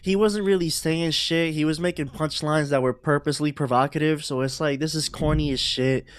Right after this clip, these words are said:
You're not really just, I feel like Eminem has fallen off, like, O D ever since, I wanna say, uh, when, when, when he came back in, like, twen-, two thousand eight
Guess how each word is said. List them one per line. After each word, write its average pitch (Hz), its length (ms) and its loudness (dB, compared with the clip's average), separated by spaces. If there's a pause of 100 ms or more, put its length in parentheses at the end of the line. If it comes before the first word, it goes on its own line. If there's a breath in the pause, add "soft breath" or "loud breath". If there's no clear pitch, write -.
(340 soft breath)
You're 143 140 0
not 160 180 4
really 143 380 2 (160)
just, - 420 -4 (680)
I 170 80 4
feel 233 180 6
like 208 160 6
Eminem 151 560 4
has 135 260 0
fallen 135 400 2
off, 110 480 0 (120)
like, 117 260 -4
O 127 220 0
D 123 380 -2
ever 113 200 -2
since, 117 500 -4
I 98 120 -4
wanna 117 260 0
say, 110 540 -4 (540 soft breath)
uh, 107 240 2
when, 127 180 0
when, 147 460 0
when 160 80 0
he 185 120 -2
came 208 220 2
back 190 220 4
in, 170 100 -2
like, 143 160 0
twen-, 165 260 0
two 170 140 -2
thousand 160 360 4
eight 160 300 2